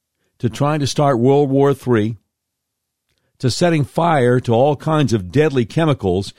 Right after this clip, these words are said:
that have now gone hundreds of miles away from the train derailment in East Palestine, Ohio, to the left trying to start a civil war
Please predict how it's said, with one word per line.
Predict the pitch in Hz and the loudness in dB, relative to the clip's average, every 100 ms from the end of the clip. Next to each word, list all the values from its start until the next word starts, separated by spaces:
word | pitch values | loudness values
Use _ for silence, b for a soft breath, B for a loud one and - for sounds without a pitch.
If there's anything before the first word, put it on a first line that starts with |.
| b b - | b b -4
that | 123 | -2
have | 107 | 0
now | 127 143 139 | 0 0 0
gone | 110 123 113 | 0 -2 -2
hundreds | - 185 139 127 101 | -2 -2 0 -2 -2
of | 110 | -2
miles | 107 127 135 120 110 - | 0 0 2 0 -2 -4
away | 101 107 123 131 98 80 92 98 _ _ _ _ _ _ _ _ _ _ | -4 0 2 2 0 -2 -6 -12 _ _ _ _ _ _ _ _ _ _
from | - 120 | -4 -2
the | 107 | 0
train | - 143 147 127 | -2 -2 0 2
derailment | 117 110 107 101 87 90 | 2 2 0 0 0 -2
in | 110 | -2
East | 127 - | -4 -2
Palestine, | 120 117 110 - 113 104 | -2 -2 -2 -2 0 0
Ohio, | 98 127 110 80 87 - _ _ _ _ _ | 0 0 0 -2 -6 -12 _ _ _ _ _
to | 160 | -2
the | 135 | 0
left | 131 147 151 - - - | 2 2 0 -4 -18 -8
trying | 160 151 123 | -2 -2 0
to | |
start | 117 - 143 | -2 0 0
a | 123 | 0
civil | - 160 139 120 | 0 0 2 2
war | 123 135 110 87 | 2 2 2 0